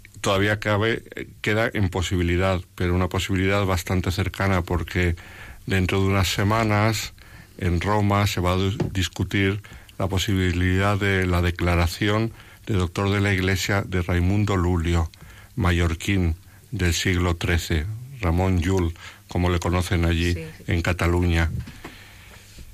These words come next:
Speaker 1: ¿De qué depende? Depende de la comisión de los consultores teólogos, en primer lugar, y después de una comisión de obispos y cardenales.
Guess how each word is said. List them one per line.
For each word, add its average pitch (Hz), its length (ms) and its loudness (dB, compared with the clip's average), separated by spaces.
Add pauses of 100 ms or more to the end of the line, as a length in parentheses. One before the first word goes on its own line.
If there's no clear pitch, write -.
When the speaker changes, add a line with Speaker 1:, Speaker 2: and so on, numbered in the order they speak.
(720)
Speaker 1:
¿De 107 120 0
qué 113 120 0
depende? 107 600 2 (100)
Depende 120 840 0 (220)
de 101 640 0 (320)
la 95 160 0
comisión 92 460 2
de 92 120 2
los 90 640 0
consultores 90 640 0
teólogos, 120 520 0
en 92 80 0
primer 92 280 0
lugar, 117 320 2
y 101 60 0
después 85 380 -2
de 92 60 0
una 90 140 2
comisión 90 440 0
de 87 60 0
obispos 90 420 0
y 87 40 -6
cardenales. 82 800 2